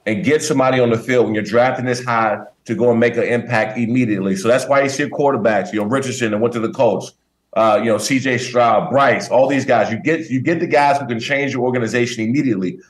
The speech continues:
Guess the next person who can change your organization immediately?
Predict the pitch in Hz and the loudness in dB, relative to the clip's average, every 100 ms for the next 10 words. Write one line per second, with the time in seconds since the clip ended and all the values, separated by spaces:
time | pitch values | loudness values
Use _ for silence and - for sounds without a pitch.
0 | _ _ - 147 185 185 160 185 180 170 | _ _ -2 2 2 2 2 4 4 2
1 | 165 131 156 135 127 151 135 131 139 131 | 0 2 0 0 0 0 0 0 0 0
2 | 127 120 127 123 113 127 104 90 - | 0 0 0 0 0 0 0 -4 -10